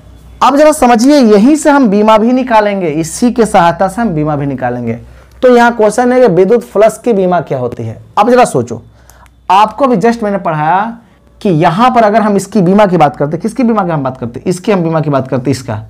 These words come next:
तो विद्युत क्षेत्र का बीमा आपने क्या सीखा था, अभी just मैंने आपको पढ़ाया, एम लिखेंगे, L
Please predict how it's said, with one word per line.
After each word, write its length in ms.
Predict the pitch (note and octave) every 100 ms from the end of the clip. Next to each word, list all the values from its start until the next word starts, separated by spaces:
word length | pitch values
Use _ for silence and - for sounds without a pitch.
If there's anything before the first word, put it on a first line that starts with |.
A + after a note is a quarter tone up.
| - - -
तो 100 | A#3
विद्युत 300 | F3+ E3 F#3
क्षेत्र 200 | G#3+ A3+
का 80 | -
बीमा 200 | G3 G#3+
आपने 220 | A3 G#3+ G#3
क्या 120 | G#3
सीखा 280 | - F3+ D#3+
था, 200 | D3+ B2+ _ -
अभी 180 | D#3 F#3
just 220 | F#3 F3+
मैंने 120 | F3
आपको 180 | E3 D#3+
पढ़ाया, 320 | D3 C3 A#2 - _ _ _ _ -
एम 360 | F3 G#3 A#3 A#3+ - _ _ _ _
लिखेंगे, 460 | C#3+ F3 E3 E3 - _ _ -
L 300 | E3+ G3+ A#3